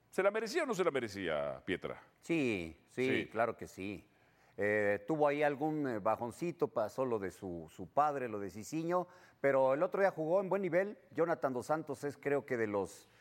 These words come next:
Speaker 2: de los, eh, convocados de manera continua y bien por el Tata Martino, ¿eh?
Speaker 1: Perfecto. Eh, vamos con, sigo contigo, Pietra, rápidamente. ¿Chicharito merece o no merece?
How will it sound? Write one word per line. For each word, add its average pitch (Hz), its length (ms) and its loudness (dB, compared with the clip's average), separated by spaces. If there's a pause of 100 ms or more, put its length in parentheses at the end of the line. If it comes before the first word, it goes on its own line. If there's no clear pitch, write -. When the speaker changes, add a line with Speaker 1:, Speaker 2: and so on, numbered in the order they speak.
(140)
Speaker 2:
de 120 120 2
los, 120 260 -2
eh, 123 180 0
convocados 139 540 2
de 139 40 0
manera 139 380 0
continua 147 560 -4
y 131 120 -4
bien 139 300 0
por 120 160 -2
el 101 100 -4
Tata - 240 0
Martino, 90 460 -8
¿eh? - 80 -16 (180)
Speaker 1:
Perfecto. 73 680 -4 (300)
Eh, 131 800 2 (500)
vamos 165 260 2
con, 147 140 -4
sigo 190 180 0
contigo, 156 320 0
Pietra, 95 300 -2 (200)
rápidamente. 135 580 -2
¿Chicharito 190 480 0
merece 185 260 0
o 180 40 0
no 160 60 -4
merece? 101 360 -6